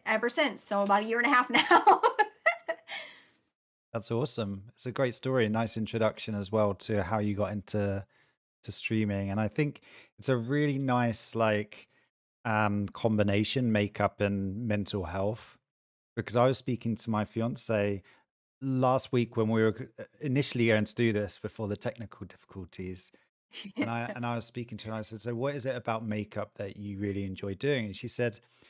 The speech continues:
Speaker 2: "Well, it's just, like, the process of just being in that moment and focusing and, like, making yourself look nice and get over,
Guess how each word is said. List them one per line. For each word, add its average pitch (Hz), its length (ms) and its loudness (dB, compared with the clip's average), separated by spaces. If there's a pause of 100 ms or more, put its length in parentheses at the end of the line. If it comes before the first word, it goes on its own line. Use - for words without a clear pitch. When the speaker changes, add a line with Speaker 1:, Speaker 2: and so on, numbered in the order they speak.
(180)
Speaker 2:
"Well, 131 360 6
it's 127 200 -8
just, - 320 -6
like, 117 220 0
the 110 80 -6
process - 680 -2
of 107 320 -10
just - 280 -8
being 120 460 2 (100)
in 120 140 -6
that 110 140 -4
moment 110 380 -2
and 104 120 -10
focusing 113 640 -6
and, 104 120 -4
like, 101 300 -10 (220)
making 135 540 -6
yourself 120 500 -2
look 120 240 -4
nice 117 440 -2
and 107 300 -6
get 127 220 -4
over, 131 280 -2